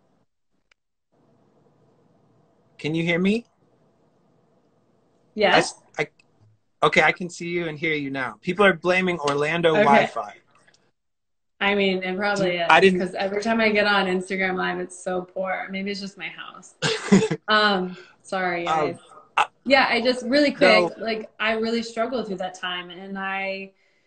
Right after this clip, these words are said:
Speaker 2: you know, I had to figure out what else I wanted to do, and things that I was actually really excited about and really passionate about, I was able to then finally do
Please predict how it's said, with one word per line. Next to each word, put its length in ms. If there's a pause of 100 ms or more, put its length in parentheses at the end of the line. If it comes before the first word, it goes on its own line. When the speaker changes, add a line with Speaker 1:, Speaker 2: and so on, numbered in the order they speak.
(340)
Speaker 2:
you 180
know, 160
I 280
had 280
to 60
figure 360
out 440
what 260
else 220
I 100
wanted 280
to 100
do, 360
and 260
things 340
that 240
I 120
was 160
actually 360
really 300
excited 460
about 200
and 80
really 160
passionate 520
about, 260
I 60
was 100
able 220
to 120
then 200
finally 400
do 480